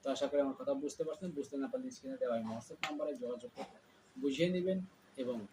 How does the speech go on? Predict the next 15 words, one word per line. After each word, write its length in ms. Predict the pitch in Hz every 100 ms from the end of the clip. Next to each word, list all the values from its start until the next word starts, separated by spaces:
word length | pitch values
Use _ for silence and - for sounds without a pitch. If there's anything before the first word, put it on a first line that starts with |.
| -
পরবর্তী 360 | 143 143 139 135
ভিডিও 280 | 117 123 127
পেতে 180 | 135 -
অবশ্যই 520 | 131 120 - 127 117 - - - - 127
একটি 260 | 127 131
লাইক 240 | 127 143 170 - - 127
বা 140 | 120
শেয়ার 260 | - 117 107 -
করে 140 | 107
রাখবেন। 320 | 101 - - - - - - - -
সবাই 220 | - 127
ভালো 180 | 123 139
থাকুন, 240 | 165 180
সুস্থ 280 | 196 180 -
থাকুন। 340 | 160 160 156